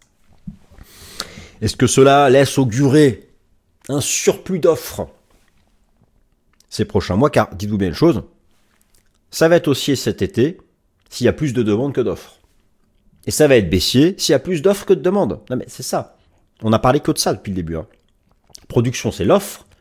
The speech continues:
La consommation, c'est la demande. Si l'offre égale la demande, le prix est flat. S'il y a un surplus d'offres, ça a baissé. Pour qu'il y ait un surplus d'offres, bah, c'est peut-être que, euh, c'est, c'est tout ce dont je vous ai parlé.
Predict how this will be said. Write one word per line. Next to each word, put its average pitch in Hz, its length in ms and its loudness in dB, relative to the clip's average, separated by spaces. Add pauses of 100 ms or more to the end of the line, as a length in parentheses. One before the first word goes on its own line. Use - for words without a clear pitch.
(200)
La 110 100 -2
consommation, 98 440 -6
c'est - 120 -6
la 117 80 0
demande. 95 280 -6 (1900)
Si - 200 -2
l'offre 180 260 4
égale 117 220 2
la 110 120 2
demande, 107 280 0
le 87 120 -4
prix - 180 -10
est 82 40 -8
flat. 180 300 -4 (560)
S'il - 200 -4
y - 40 2
a 117 40 2
un 107 40 2
surplus - 420 -4
d'offres, 156 440 0 (420)
ça 117 220 2
a 139 40 6
baissé. 127 340 0 (800)
Pour 143 120 -4
qu'il - 100 -4
y - 20 0
ait 147 60 2
un - 20 0
surplus - 320 -10
d'offres, 175 440 -6 (500)
bah, 113 420 -2
c'est 135 240 -8
peut-être 156 280 -6
que, 143 100 -6
euh, 85 720 -2
c'est, - 480 -16
c'est - 200 -10
tout 131 120 -16
ce - 100 -14
dont 135 140 -4
je 101 100 -8
vous 104 60 -4
ai - 20 -8
parlé. 165 300 -8